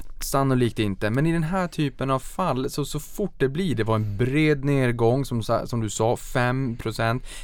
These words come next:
även om amerikanska börsen inte stängde på, eh, på dagslägsta nivåer.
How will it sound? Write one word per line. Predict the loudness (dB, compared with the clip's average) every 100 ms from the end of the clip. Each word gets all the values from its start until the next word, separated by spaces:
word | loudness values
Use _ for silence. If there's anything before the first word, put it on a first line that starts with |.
| -6
även | 0 2 2 0 0
om | 2 2
amerikanska | 0 0 -2 -2 -2 -2
börsen | 0 0 -2 -2
inte | 2 2 0 -2
stängde | -2 0 0 0 -2
på, | -2 -2 2 2
eh, | 0 -2 -6
på | -4 -4
dagslägsta | -4 -4 -2 -2 -6 -6 -2 0 -2 -2
nivåer. | -2 0 0 0 -2